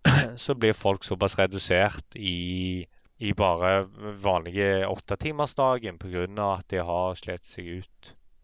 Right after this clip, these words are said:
tidligere og må liksom lade om, og da går det, det, det går aldri bra i, eh, over lengre tid, og det, det er noe vi,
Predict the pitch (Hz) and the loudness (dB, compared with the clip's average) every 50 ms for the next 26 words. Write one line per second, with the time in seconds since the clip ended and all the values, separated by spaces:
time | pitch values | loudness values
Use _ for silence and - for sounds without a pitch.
0 | - - - 110 101 92 95 107 127 143 151 143 131 110 95 92 95 104 104 104 | -14 -6 -2 -2 -2 -2 0 2 4 4 6 6 4 2 2 0 0 -2 -2 -2
1 | 101 101 101 101 98 101 101 104 101 98 95 90 - 98 98 95 92 92 95 92 | -2 -2 -2 0 2 2 2 2 0 -2 -4 -4 -4 -2 0 2 2 2 2 2
2 | 92 92 107 123 131 123 107 95 - 117 123 - - 101 98 104 110 120 117 113 | 2 2 0 -2 -6 -12 -10 -6 -6 -6 -6 -6 -6 -4 -4 -4 -4 -4 -4 -4
3 | 110 104 107 _ _ _ _ _ _ _ _ _ _ _ - - - - - - | -6 -10 -14 _ _ _ _ _ _ _ _ _ _ _ -20 -20 -20 -20 -20 -20
4 | - - _ _ _ _ _ _ _ - 117 113 101 98 107 98 - 110 101 98 | -20 -20 _ _ _ _ _ _ _ -8 -8 -6 0 0 -2 0 4 4 4 4
5 | 98 101 95 95 - 92 92 85 - 85 87 87 85 87 87 85 85 85 87 90 | 6 6 4 4 4 0 -2 -2 0 0 2 4 4 4 4 4 2 0 0 -2
6 | 90 90 90 90 87 87 90 - 90 92 92 92 - 87 85 85 - - - 90 | -4 -4 -4 -4 -4 -4 -4 -4 -4 -4 -6 -6 -8 -8 -8 -10 -10 -4 0 2
7 | 87 82 76 78 80 80 80 80 80 90 82 - - - 78 78 82 85 85 - | 2 2 0 -2 -4 -4 -4 -2 -2 -4 -4 -4 -4 -8 -6 -4 -4 -6 -6 -2
8 | - 90 87 90 87 87 - 85 87 85 85 80 78 - 87 82 85 85 | -2 -2 -2 -2 -4 -4 -2 -2 0 0 -2 -6 -6 -8 -10 -6 -2 0